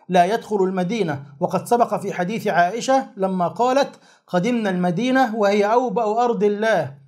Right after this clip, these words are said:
وفيه قول بلال: "أخرجونا إلى أرض الوباء"، وما سبق في باب الجنائز من حديث أبي الأسود: "قدمت المدينة في خلافة عمر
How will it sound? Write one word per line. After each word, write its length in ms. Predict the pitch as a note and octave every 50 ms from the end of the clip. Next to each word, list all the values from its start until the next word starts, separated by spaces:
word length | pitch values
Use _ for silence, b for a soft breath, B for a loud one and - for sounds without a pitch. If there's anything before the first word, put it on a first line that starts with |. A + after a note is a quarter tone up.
| _ _ _ _ _ _ _ _ _
وفيه 380 | F3+ D3 - B3 A#3+ G#3+ A#3 A3+ -
قول 280 | A#3 A#3+ B3 A#3+ A3 G3
بلال: 440 | F#3+ G3 G#3 A#3 C4 C#4+ D4 D4 -
"أخرجونا 640 | G#3 - - G3 F#3+ F#3+ D3 G#3+ B3+ C4 A#3+ A#3+ B3+
إلى 220 | A#3 A3 G3 F#3
أرض 300 | F3+ F3 G3+ G#3+ G#3 F#3
الوباء"، 500 | A#3 A#3+ A#3+ B3 A3 C#4+ D4 C#4 B3+ - - _ _ _ -
وما 260 | F#3+ A3+ A#3 A3 G#3
سبق 340 | - A#3+ B3+ B3+ - - G#3+
في 160 | E3+ G#3+ G#3
باب 220 | G3+ A#3+ B3 G#3
الجنائز 720 | G#3+ G3+ E3 F3+ F#3 G3 G#3+ A3 G#3+ G3 F3 D3 C3+ C3+
من 100 | F3 E3+
حديث 360 | - - F3+ F3+ A#3 G#3+ G#3+
أبي 200 | G#3+ G3+ G3 F#3+
الأسود: 460 | F#3+ G3 A3 B3 - - C#4 C#4 C#4 A#3+ G#3 b b b b b _
"قدمت 380 | - F#3 F3 A#3 B3 G#3 -
المدينة 580 | G#3 G3 F#3 F3+ F3 E3 A3+ B3 C4 C4 C4+ G#3
في 180 | F3+ - G#3+ F#3+
خلافة 500 | - C#4 G#3+ A#3 G#3+ G3+ G#3 G#3 G#3 F#3+
عمر 400 | G#3+ C#4+ C4+ A#3 G3 E3 C#3 B2+